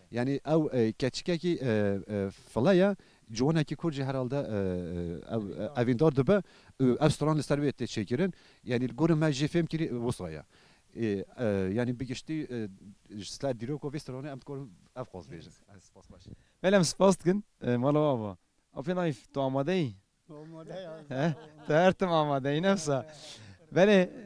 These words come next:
Speaker 3: e, mi destpêkê got, mêvanê me yî gelek pêşa dina me de ne? Lê belê, e, hevalê Mehmet jî dina me de. Hûn dizanîn dengê botan,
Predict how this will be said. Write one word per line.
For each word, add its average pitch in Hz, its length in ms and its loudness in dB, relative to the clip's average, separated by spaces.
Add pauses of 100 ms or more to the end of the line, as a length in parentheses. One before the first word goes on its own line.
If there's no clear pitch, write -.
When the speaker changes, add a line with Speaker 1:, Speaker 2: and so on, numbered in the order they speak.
(220)
Speaker 3:
e, 160 40 -12
mi 160 100 -4
destpêkê 160 360 2
got, 202 280 0
mêvanê 180 380 2
me 196 120 2
yî 208 140 4
gelek 214 280 2
pêşa 190 360 4
dina 202 200 6
me 226 200 6
de 214 140 6
ne? 190 60 6
Lê 208 300 4
belê, 190 380 2 (320)
e, 147 60 -2
hevalê 151 760 0 (320)
Mehmet 135 680 0
jî 117 240 -6
dina 123 200 2
me 120 240 0
de. 117 180 -2
Hûn 123 80 -2
dizanîn 123 300 -2
dengê 143 320 4
botan, 156 420 2